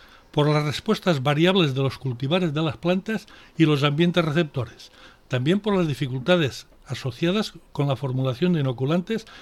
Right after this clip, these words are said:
que dan lugar a resultados inconsistentes en la práctica. Es decir, eh, las bacterias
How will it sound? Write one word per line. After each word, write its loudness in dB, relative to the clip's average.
que -2
dan 4
lugar 4
a 0
resultados -2
inconsistentes -4
en -2
la -8
práctica. -8
Es 4
decir, 0
eh, 2
las -2
bacterias -4